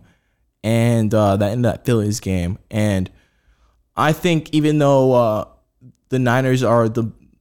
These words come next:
easily, I've, I've said this year in and year out on this podcast, the Niners are one of the best coach, well-coached teams in the world. And, like,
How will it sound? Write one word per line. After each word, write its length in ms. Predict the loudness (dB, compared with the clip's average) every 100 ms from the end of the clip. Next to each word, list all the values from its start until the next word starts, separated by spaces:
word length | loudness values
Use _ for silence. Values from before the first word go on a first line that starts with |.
| _ -20 -20 -20 -14
easily, 360 | -2 0 2 2
I've, 100 | 0 0
I've 160 | -2
said 160 | 0 -2
this 220 | -2 -4
year 340 | -2 0 2
in 100 | 0
and 160 | -2 -2
year 140 | -2
out 220 | -2 -2 -2
on 120 | -4
this 140 | -6
podcast, 560 | -4 -6 -4 -6 -6 -6
the 80 | -4
Niners 380 | -2 -2 -4
are 200 | -6 -6
one 220 | -4 -4 -4
of 60 |
the 40 | -4
best 160 | -4
coach, 320 | -6 -8 -8 -16 -10
well-coached 520 | -8 -6 -8 -8 -8
teams 360 | -6 -6 -8
in 140 | -6 -6
the 60 |
world. 460 | -4 -4 -4 -6 -8 -10
And, 160 | -6
like, 400 | -6 -6 -10 -20